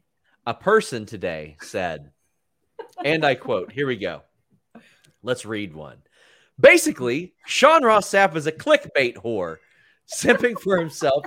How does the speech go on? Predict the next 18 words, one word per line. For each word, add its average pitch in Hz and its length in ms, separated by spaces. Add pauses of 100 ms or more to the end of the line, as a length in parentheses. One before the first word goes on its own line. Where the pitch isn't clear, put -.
and 151 100
his 131 140
mark 220 300 (180)
friends, 117 340 (680)
chasing 220 600 (300)
clout 247 640
online 143 840 (360)
in 190 140
hopes 233 360
of 165 140
one 330 260
day 208 200
being 175 320
looked 196 260
at 190 220
as 175 180
a 143 300 (280)
journalist 110 840